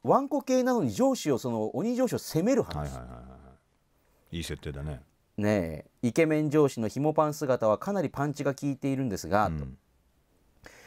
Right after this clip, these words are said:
Speaker 1: 刺激を求めていた私には、なぜか引きつけられるものがあり、
Speaker 2: うん。
Speaker 1: 以来、現実でもイケメンを見ると、いやー、そんなことは絶対ない、ありえないと思いながらも、脳内で紐パンをあてがってしまいます。
Speaker 2: うんうんうんうん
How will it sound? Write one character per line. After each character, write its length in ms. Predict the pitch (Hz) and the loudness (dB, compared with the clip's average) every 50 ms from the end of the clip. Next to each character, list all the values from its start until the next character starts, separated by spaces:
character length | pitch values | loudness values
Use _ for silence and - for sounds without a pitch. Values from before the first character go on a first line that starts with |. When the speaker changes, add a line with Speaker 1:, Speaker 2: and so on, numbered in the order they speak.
| - - - - | -20 -20 -14 -6
Speaker 1:
刺 120 | - 131 | 0 4
激 200 | 143 156 151 151 | 4 4 6 4
を 60 | 139 127 | 4 4
求 160 | 131 127 143 | 4 4 4
め 100 | 135 131 | 2 2
て 80 | 127 | 2
い 60 | 123 110 | 4 4
た 80 | 117 | 4
私 260 | 107 107 127 113 117 | 4 4 2 -2 -2
に 120 | 123 127 120 | -2 2 4
は、 260 | 110 110 113 - - | 6 6 4 4 0
な 120 | - 110 104 | -4 -4 -4
ぜ 100 | 95 104 | -2 0
か 100 | - 120 | 0 0
引 220 | - - 170 175 | 0 0 -6 -6
き 20 | 156 | -6
つ 80 | - | -4
け 120 | - 156 139 | -2 2 2
ら 100 | 139 135 | 2 2
れ 80 | 139 | 2
る 80 | 127 120 | 0 -2
も 100 | 113 110 | -2 -2
の 80 | 107 | -2
が 160 | 107 107 107 113 | -2 0 0 0
あ 80 | 117 | 0
り、 140 | 113 113 120 | 0 -2 -4
Speaker 2:
う 60 | - | -4
ん。 220 | 82 76 69 67 - _ _ - | -6 -6 -8 -10 -14 _ _ -4
Speaker 1:
以 120 | 165 180 | 2 4
来、 340 | 175 160 147 165 175 - - _ 104 | 4 6 4 4 -2 -4 -8 _ -2
現 380 | 101 156 214 247 240 240 233 | 2 2 4 4 2 0 -2
実 260 | 208 233 - - 208 | -4 -4 -4 -2 2
で 100 | 196 226 | 4 4
も 120 | 208 175 135 | 4 4 0
イ 80 | 135 | 0
ケ 180 | 143 - 254 262 | 0 0 0 2
メ 100 | 254 254 | 2 0
ン 160 | 247 240 233 | 0 0 0
を 60 | 226 | 0
見 140 | 220 233 233 | 0 0 0
る 120 | 208 185 - | -2 0 2
と、 280 | - 196 190 - - _ - - _ _ _ - | 2 2 2 2 -2 _ -20 -20 _ _ _ -8
い 140 | 101 123 | -2 2
や 180 | 131 127 127 127 | 4 4 4 4
ー、 40 | 123 | 2
そ 140 | - 135 135 | 0 -4 -4
ん 60 | 151 | -2
な 100 | 160 151 | -2 -2
こ 120 | 156 165 | -2 0
と 80 | 165 156 | 0 2
は 80 | 135 | 2
絶 180 | 117 135 131 - | 2 0 -2 0
対 140 | 151 143 143 | 0 0 0
な 80 | 151 | 2
い、 20 | 151 | 2
あ 100 | 139 135 | 2 2
り 120 | 143 160 | 2 0
え 80 | 175 180 | 0 0
な 100 | 170 165 | 0 0
い 40 | 156 | 0
と 60 | 151 | 0
思 160 | 143 160 180 | -2 -2 -4
い 60 | 190 | -4
な 120 | 190 202 170 | -4 -2 0
が 100 | 165 165 | 0 0
ら 60 | 175 | 0
も、 140 | 175 156 151 | 0 -2 -2
脳 300 | 165 202 220 226 226 214 | 0 0 0 0 0 2
内 320 | 202 202 190 185 185 160 | 2 2 2 2 2 6
で 240 | 175 214 214 - - | 6 6 6 6 4
紐 440 | - 180 170 156 175 208 233 240 233 | -4 -6 -2 0 4 6 6 6 6
パ 200 | - - 214 208 | 6 4 2 4
ン 120 | 208 220 | 4 4
を 120 | 220 165 135 | 4 4 4
あ 60 | 139 | 2
て 140 | - 202 202 | 0 -2 -2
が 80 | 214 | -2
っ 60 | 214 214 | -4 -6
て 100 | - - | -8 -12
し 120 | - 95 | -10 -10
ま 80 | 82 76 | -12 -12
い 60 | 69 | -12
ま 100 | 69 - | -14 -16
す。 140 | - - _ _ _ - | -18 -20 _ _ _ -8
Speaker 2:
う 60 | 90 | -6
ん 20 | 90 | -4
う 40 | 85 | -4
ん 20 | |
う 20 | |
ん 40 | 80 | -6
う 20 | 71 | -6
ん 640 | 80 80 76 71 73 76 76 71 73 73 69 71 | -8 -10 -10 -10 -10 -12 -12 -12 -14 -14 -16 -16